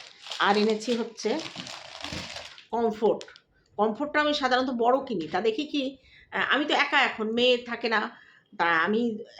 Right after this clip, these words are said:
ঢালতে গিয়ে বড়টা থেকে অনেকটা পড়ে যায়। তাই ভাবছি, এটা ছোট কিনলাম, এই বোতলটা আমার হয়ে যাবে। এতদিন বরাবর আমি বড় কিনে এনেছি, তা ভাবছি যে এবার এই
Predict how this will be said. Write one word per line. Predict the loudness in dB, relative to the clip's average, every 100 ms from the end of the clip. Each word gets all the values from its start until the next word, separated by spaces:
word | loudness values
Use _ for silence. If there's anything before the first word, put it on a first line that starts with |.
| -10
ঢালতে | 2 2 2 0
গিয়ে | 4 4 4 0
বড়টা | -2 0 2 0
থেকে | -2 -4
অনেকটা | 0 0 0 -4
পড়ে | -4 -8
যায়। | -10 -14 _ _ _
তাই | -4
ভাবছি, | -2 -2 -2 2 4
এটা | 2 -2
ছোট | -4 -4
কিনলাম, | -2 -2 2 2
এই | 2
বোতলটা | 0 0 2 2
আমার | 0 0
হয়ে | 2 4
যাবে। | 4 2 -4 -6 -20 _
এতদিন | -6 -4 -2 2
বরাবর | 4 4 4
আমি | 2 0
বড় | 0 2 2 2
কিনে | -2 -2
এনেছি, | -6 -10 -14 -12 -14 -14 _ _ _
তা | -2
ভাবছি | -2 -4 -6
যে | 2 2
এবার | 4 2 4 4
এই | 2 0